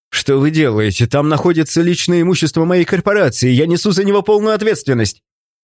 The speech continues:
«Беру в аренду», широко улыбнулся в ответ Джокер. «Можете не переживать, мистер Фессини,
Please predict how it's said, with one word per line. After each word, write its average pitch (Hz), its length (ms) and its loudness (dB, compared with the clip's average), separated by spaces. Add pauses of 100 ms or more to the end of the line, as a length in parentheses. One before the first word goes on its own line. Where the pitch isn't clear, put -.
(220)
«Беру 120 440 0
в 156 100 -2
аренду», 107 520 0 (500)
широко 131 680 0 (100)
улыбнулся 185 680 0
в 190 40 2
ответ 185 280 0
Джокер. 170 460 -2 (300)
«Можете 190 400 -2
не 123 100 2
переживать, 123 520 0
мистер 104 300 0
Фессини, 104 500 0